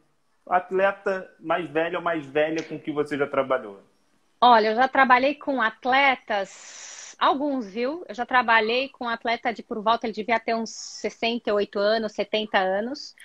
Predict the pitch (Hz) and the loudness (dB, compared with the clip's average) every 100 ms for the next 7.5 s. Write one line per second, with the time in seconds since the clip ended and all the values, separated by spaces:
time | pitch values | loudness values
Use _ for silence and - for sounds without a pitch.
0 | - - - 262 294 247 254 233 220 220 | -20 -20 -2 2 4 8 8 8 4 4
1 | 220 220 214 202 202 220 233 - 220 220 | 6 6 6 4 2 2 2 0 -4 -4
2 | 330 - 415 - _ _ 240 - 240 269 | -8 -8 -10 -10 _ _ -10 -2 0 2
3 | 269 240 240 226 220 208 220 - 240 208 | 2 2 0 -2 0 0 0 -2 -4 -4
4 | 208 226 285 320 - 254 233 254 285 277 | -4 -4 -4 -4 -2 0 6 8 8 6
5 | 254 254 - 277 285 339 - 359 - 311 | 4 4 2 -10 -6 -6 -4 -6 -2 -4
6 | 302 233 226 247 240 240 233 233 247 214 | -2 -2 -2 -6 -6 -4 0 0 0 -4
7 | 208 233 269 - | -4 -4 -8 -16